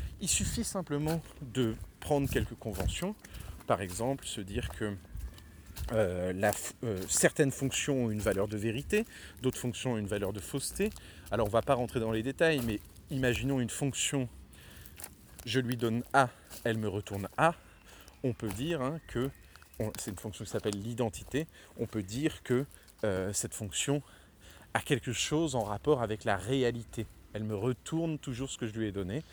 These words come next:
d'accord ? Contrairement à une fonction à qui je donne A et qui me retourne B, euh, ici, je suis plutôt face à une erreur, à une, à quelque chose qui pourrait représenter le false. Alors, en lambda calculus,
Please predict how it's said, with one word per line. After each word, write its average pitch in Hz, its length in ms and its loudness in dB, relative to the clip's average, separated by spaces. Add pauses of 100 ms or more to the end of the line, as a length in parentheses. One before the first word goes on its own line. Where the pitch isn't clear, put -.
(280)
d'accord ? 131 320 2 (260)
Contrairement 135 360 0
à 131 40 2
une 123 60 0
fonction 127 380 -4
à 117 60 0
qui 117 160 -6
je 101 60 -8
donne 117 180 0 (120)
A 143 280 4
et - 80 -4
qui - 140 -6
me 110 60 -4
retourne 98 380 -6
B, 123 280 0 (680)
euh, 95 560 0 (180)
ici, 160 400 -2
je - 180 -8
suis 123 120 -2
plutôt 120 260 0
face - 260 0
à 107 60 0
une 101 200 -4
erreur, 110 420 0
à 98 80 0
une, 104 180 -6 (380)
à 98 80 -2
quelque 107 180 -8
chose 139 180 -2
qui - 120 -14
pourrait 113 360 -2 (320)
représenter 117 460 0
le 123 80 2
false. 95 460 -4
Alors, 143 240 4
en 156 80 4
lambda 165 280 4
calculus, 143 460 0